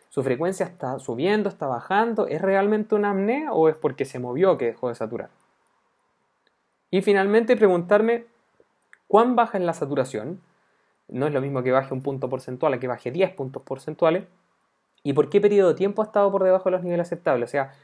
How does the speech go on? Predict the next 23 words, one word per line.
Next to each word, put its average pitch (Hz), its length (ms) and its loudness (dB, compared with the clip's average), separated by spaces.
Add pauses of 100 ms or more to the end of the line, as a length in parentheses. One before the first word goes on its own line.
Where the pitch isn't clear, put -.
(180)
¿bajó 131 300 0
dos 143 160 -2
segundos 135 320 -2
y - 20 0
volvió 127 280 -2
a - 20 -16
subir? 127 400 -4 (100)
Eso 135 220 -8
puede 123 140 -2
ser 120 160 -12
por 117 100 -4
movimiento 127 500 -4
solamente. 127 540 -8 (520)
O 165 360 8
bajó 175 560 4
cuando 135 180 -2
se 123 120 -8
estaba 135 200 -4
alimentando 113 680 -4 (600)
y 135 320 -4
demoró 123 380 0
en 220 80 2
subir. 110 340 -8